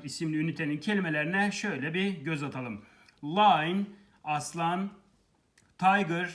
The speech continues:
kaplan, whale, balina, crocodile, timsah, rhino, gergedan, elephant, fil, shark,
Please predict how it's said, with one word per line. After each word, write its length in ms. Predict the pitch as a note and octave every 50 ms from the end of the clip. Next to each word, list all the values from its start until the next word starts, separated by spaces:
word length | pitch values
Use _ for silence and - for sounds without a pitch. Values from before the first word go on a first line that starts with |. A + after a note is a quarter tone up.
| - - - -
kaplan, 600 | - C#3+ C#3+ C#3 - - C#3 C#3 C#3+ D3+ E3+ F#3+ F#3 - - _ _ _ _ _ _ _ _ _ -
whale, 680 | - C3 C#3+ F3 G3 G3 F#3+ - E3+ F3 F#3+ G3 G3+ G3+ - - _ _ _ -
balina, 680 | B2+ A2+ D3 D#3+ E3 F3 F3+ F#3+ F3+ F3+ F3+ F#3 F#3+ - - - _ _ _ _ _ _ - -
crocodile, 920 | D#3+ D#3+ F3 E3 - - F#3 F3 D#3 F#3 G3 F#3+ E3+ D3+ D3 D#3 E3+ F#3 F#3 - - _ _ _ _ _ -
timsah, 560 | - - C3+ C3 B2+ - - E3 E3+ F3 F#3 - - - - _ _ _ _ _ _ _ _ _ _ -
rhino, 640 | B2 B2 D3+ F3+ G3+ A3 A#3 A3 G3+ G3+ G3+ G#3 G#3 G3+ - - _ _ - B2 A#2 A2
gergedan, 840 | G#2 C#3 C#3+ D3+ D3+ D3 E3 E3 D3 F3 F3+ F#3 G3 G3+ G#3 G#3 - - _ _ _ _ _ _ _ _ -
elephant, 800 | - D#3 F3+ G3 G#3+ G#3+ G#3 - F#3 F3+ F#3+ G3+ G#3 G#3 - - - _ _ _ _ _ _ _ _
fil, 540 | _ _ - - C#3 C#3 C3+ C#3+ E3 F#3 G3 F#3+ - - _ _ _ _ _ _ _ _ _
shark, 680 | - - - - F3+ F3 F3 F#3 G#3 G3+ - - - -